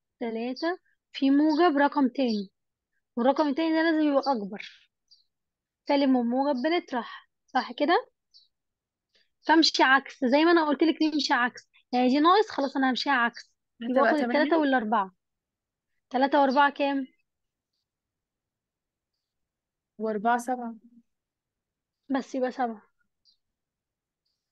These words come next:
Speaker 1: زي هنا الاتنين مع الواحد، هنا الواحد موجب، لا، أنا هخليه سالب. يبقى كأني بقول اتنين ناقص واحد، اتنين ناقص واحد واحد،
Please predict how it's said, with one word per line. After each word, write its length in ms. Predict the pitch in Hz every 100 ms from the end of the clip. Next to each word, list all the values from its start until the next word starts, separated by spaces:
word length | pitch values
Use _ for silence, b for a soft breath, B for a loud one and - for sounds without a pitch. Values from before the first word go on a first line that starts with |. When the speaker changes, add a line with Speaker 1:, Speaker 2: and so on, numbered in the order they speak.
| _ -
Speaker 1:
زي 280 | 247 262 294
هنا 100 | 277
الاتنين 600 | 269 254 269 302 359 330
مع 120 | 277
الواحد، 420 | 269 269 254 247
هنا 200 | 202 269
الواحد 320 | 269 285 294
موجب، 340 | 262 320 359 302
لا، 100 | 277
أنا 120 | 262
هخليه 280 | - 262 269
سالب. 400 | 269 247 208 214 _ _ _ _ _
يبقى 140 | 240 254
كأني 260 | 277 277
بقول 180 | 269 277
اتنين 340 | 269 - 320
ناقص 280 | 320 269 -
واحد، 220 | 240 - -
اتنين 160 | - 269
ناقص 200 | 262 -
واحد 220 | 294 269
واحد، 300 | 233 202 -